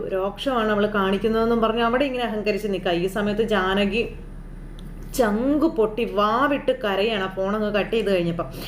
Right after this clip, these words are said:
കാരണം ജാനകിയുടെ എല്ലാ പ്രതീക്ഷകളും അവിടെ അവസാനിച്ചു എന്ന് ജാനകിക്ക് മ-, തന്നെ മനസ്സിലായി. ജാനകി അങ്ങനെ തകർന്ന് തരിപ്പണമായിട്ട് നിൽക്കുന്ന ഈ ഒരു സമയത്ത് അപർണ മോള് നേരെ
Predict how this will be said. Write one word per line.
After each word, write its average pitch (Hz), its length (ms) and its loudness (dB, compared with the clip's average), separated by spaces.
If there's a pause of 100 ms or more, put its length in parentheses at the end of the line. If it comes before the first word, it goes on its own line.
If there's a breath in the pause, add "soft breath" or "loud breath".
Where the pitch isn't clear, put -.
(260 loud breath)
കാരണം 254 360 2
ജാനകിയുടെ 240 560 2
എല്ലാ 226 300 4
പ്രതീക്ഷകളും 226 720 0 (140)
അവിടെ 202 200 4
അവസാനിച്ചു 202 580 0
എന്ന് 220 140 0
ജാനകിക്ക് 220 460 2
മ-, 208 240 -2
തന്നെ 240 240 0
മനസ്സിലായി. 254 500 2 (440 loud breath)
ജാനകി 285 320 4
അങ്ങനെ 233 340 0
തകർന്ന് 208 560 -2
തരിപ്പണമായിട്ട് 202 680 2
നിൽക്കുന്ന 185 300 2
ഈ 196 160 4
ഒരു 202 120 4
സമയത്ത് 185 520 -2
അപർണ 202 380 0
മോള് 247 340 2
നേരെ 185 340 0